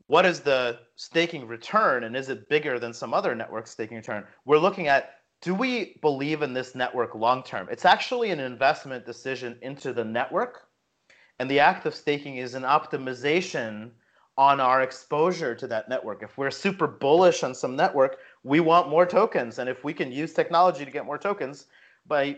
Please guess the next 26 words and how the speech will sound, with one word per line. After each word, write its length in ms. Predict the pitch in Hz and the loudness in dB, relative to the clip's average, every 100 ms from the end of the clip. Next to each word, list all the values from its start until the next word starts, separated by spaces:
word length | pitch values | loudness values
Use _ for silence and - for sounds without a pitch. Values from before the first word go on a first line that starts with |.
| - | 0
by, 280 | 143 151 | 2 2
uh, 360 | 156 151 147 143 147 | 2 4 4 2 -2
you 80 | |
know, 100 | 139 | -2
by 140 | 127 135 | 2 2
doing 200 | 143 165 | 2 -2
a 40 | |
staking 320 | 147 208 208 | -2 -2 -2
service, 380 | 156 131 123 143 | -2 0 0 -2
why, 280 | 120 135 151 | 0 4 4
why 200 | 131 131 | 2 -2
don't 120 | 135 | -2
we 60 | 123 | -8
do 180 | 117 151 | -10 -10
that? 220 | 107 - - - - - | -10 -12 -20 -20 -20 -12
And 100 | 135 | 0
so 120 | 185 | 2
in 60 | 175 | 4
some 200 | 226 226 | 2 2
sense, 440 | 240 220 - - _ | 4 2 0 -14 _
today, 720 | - 165 214 214 127 147 - _ _ | -4 2 6 6 2 -2 -10 _ _
staking 760 | - - 226 269 151 131 131 143 _ _ - | -10 2 2 4 -2 -4 -8 -16 _ _ -6
is 160 | 147 | -6
very 300 | 117 190 220 | 2 4 4
much 380 | 170 170 196 - | 2 0 0 2
a 320 | 156 139 131 | 4 6 4